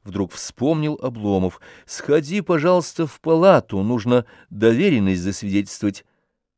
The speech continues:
«Что я тебе за ходатай достался?» отозвался Тарантьев. «Я тебе прибавлю на обед», сказал Обломов.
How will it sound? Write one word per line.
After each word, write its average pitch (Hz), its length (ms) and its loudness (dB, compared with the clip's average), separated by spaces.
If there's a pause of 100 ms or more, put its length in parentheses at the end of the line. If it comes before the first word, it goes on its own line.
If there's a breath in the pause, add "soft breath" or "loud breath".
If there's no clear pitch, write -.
(200)
«Что - 400 -4
я 120 160 2
тебе 123 300 0
за 113 120 4
ходатай 156 560 2
достался?» 151 1040 4 (280 soft breath)
отозвался 110 760 0
Тарантьев. 107 580 2 (280 soft breath)
«Я 117 260 -4
тебе 165 260 -4
прибавлю 143 500 0
на 165 120 -2
обед», 117 380 0
сказал 113 400 -6
Обломов. 110 420 -2